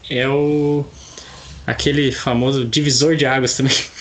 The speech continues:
<laughs> Porque o Play um foi revolucionário, né? Mas o Play dois, ele chegou com o G T A San Andreas lá. E pra mim o G T A San Andreas é o melhor de todos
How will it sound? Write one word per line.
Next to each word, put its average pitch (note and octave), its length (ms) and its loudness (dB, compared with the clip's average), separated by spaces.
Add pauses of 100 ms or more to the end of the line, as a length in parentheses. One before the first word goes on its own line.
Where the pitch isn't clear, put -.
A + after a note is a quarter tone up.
(240)
<laughs> - 480 -2
Porque D3 300 2
o D3 100 4
Play D3+ 260 2
um F3+ 100 2
foi G3 160 0
revolucionário, D#3+ 720 0
né? C#3 220 0
Mas C3+ 180 0
o C#3+ 40 -2
Play D3+ 240 2
dois, C3 240 0
ele C3+ 300 0 (140)
chegou C3+ 280 2
com D3 120 0
o C3 40 2
G B2+ 140 0
T B2 220 0
A A#2 160 2
San A#2+ 200 -4 (100)
Andreas A#2+ 320 0
lá. A#2 160 2
E A#2+ 60 2
pra B2 160 0
mim A#2+ 200 2
o - 40 2
G A#2+ 80 0
T A#2+ 100 -2
A A#2 40 0
San B2 200 0
Andreas B2 300 0
é B2 80 4
o B2 60 2
melhor B2 460 2 (460)
de A#2+ 100 -4 (220)
todos C3+ 600 0